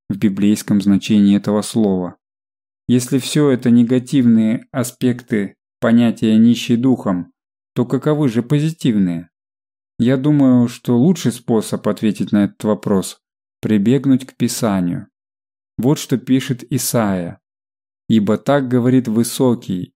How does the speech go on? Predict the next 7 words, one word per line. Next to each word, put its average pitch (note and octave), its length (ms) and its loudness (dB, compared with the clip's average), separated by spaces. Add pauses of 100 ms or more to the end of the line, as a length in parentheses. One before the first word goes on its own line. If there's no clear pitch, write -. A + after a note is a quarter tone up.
и B2+ 80 0
Превознесённый, A#2+ 1120 0 (480)
Вечно A#2+ 420 2
Живущий, A#2 800 0 (640)
Святой B2 920 0
имя G2+ 420 4
Его F#2 480 0